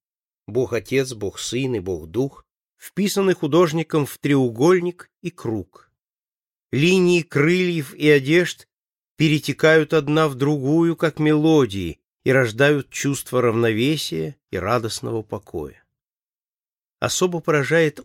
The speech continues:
общая светозарность иконы. Художник нашел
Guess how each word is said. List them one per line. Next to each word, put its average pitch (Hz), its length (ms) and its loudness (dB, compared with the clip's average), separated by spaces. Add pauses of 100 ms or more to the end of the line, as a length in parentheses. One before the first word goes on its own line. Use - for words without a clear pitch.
общая 151 520 -2
светозарность 123 960 -6
иконы. 98 500 -10 (340)
Художник 156 560 0
нашел 160 400 2